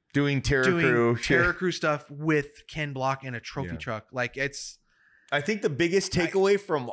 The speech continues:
Speaker 1: all of this is when we started filming stuff with them and helping them scout locations and do stuff, uh, Nelson, it made me feel so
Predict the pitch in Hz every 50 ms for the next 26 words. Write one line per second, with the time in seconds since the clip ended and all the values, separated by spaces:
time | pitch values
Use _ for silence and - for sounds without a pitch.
0 | - - 110 120 123 131 139 147 151 151 175 185 196 202 - - - - 127 123
1 | 113 110 104 101 92 90 - - _ _ _ _ _ _ _ _ _ _ _ _
2 | - 113 101 113 131 131 131 135 143 139 - - - - 131 123 131 139 135 123
3 | 107 92 87 _ _ - - _ - - 113 113 120 127 139 147 147 - - 156
4 | 147 147 - - 156 151 - 156 151 156 160 143 127 110 - - 113 113 - 127
5 | 127 120 113 107 107 - - 120 113 113 - 123 117 - - 113 107 110 - 139
6 | 135 127 110 104 98 92 104 107 - 143 139 147 147 - _ _ _ _ _ _
7 | _ _ _ _ _ _ _ _ - 104 101 92 90 90 - - 113 123 123 123
8 | 127 131 - 120 110 107 104 82 113 113 117 123 131 147 143 131 - - 131 127
9 | 127 127 123 123 120 120 113 107 - - - - - - - - - - 131 127
10 | 127 127 127 127 127 123 -